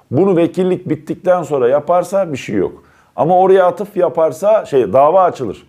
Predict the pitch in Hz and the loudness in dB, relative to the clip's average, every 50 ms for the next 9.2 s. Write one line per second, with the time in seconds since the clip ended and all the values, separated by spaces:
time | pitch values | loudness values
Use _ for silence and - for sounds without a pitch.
0 | _ - 131 156 175 180 175 175 233 196 - 190 175 - - 160 160 156 196 196 | _ -8 -6 -2 -2 -2 -2 -4 -6 -6 -2 0 -2 0 0 -2 -4 -4 -4 -2
1 | 170 175 170 160 156 147 139 120 - 117 101 98 85 65 - - _ _ _ _ | 0 2 2 4 4 2 0 0 -2 -8 -12 -12 -14 -14 -18 -20 _ _ _ _
2 | _ _ - _ _ _ - 170 190 180 160 147 131 156 214 208 190 185 196 - | _ _ -20 _ _ _ 0 2 2 2 0 -2 2 2 2 2 2 -2 -6 -12
3 | - _ _ _ _ _ _ _ - - 247 185 - 202 208 185 143 165 175 180 | -18 _ _ _ _ _ _ _ -4 -4 -4 -2 -2 -2 -2 -2 -2 -2 0 0
4 | 175 165 151 147 147 165 - - 185 190 190 - - 160 208 190 170 147 - - | 2 0 0 -2 -4 -8 -4 -2 -2 -2 -2 -6 -4 -2 0 2 2 0 0 -4
5 | - 180 208 226 - - 156 175 175 165 147 139 143 151 160 170 - - 147 151 | -10 -12 -12 -12 -6 -4 -2 0 0 -2 -2 -2 -2 0 0 0 0 0 -2 -2
6 | 120 143 139 139 127 131 127 117 110 104 95 - - - 180 208 240 - _ _ | 0 0 -4 -4 -4 -4 -6 -6 -6 -8 -10 -12 -10 -12 -12 -12 -12 -16 _ _
7 | _ _ _ _ - 175 196 208 196 180 151 - - - 151 175 175 196 202 202 | _ _ _ _ -2 0 2 2 2 2 0 -2 -4 -4 -4 -2 -2 -2 -2 -4
8 | 202 170 175 175 160 143 127 127 147 165 202 214 185 170 175 160 156 139 135 127 | -4 -4 -2 -2 -4 -4 -6 -8 -6 -4 -4 -4 0 2 2 2 2 2 0 -2
9 | 113 98 87 65 | -2 -4 -8 -10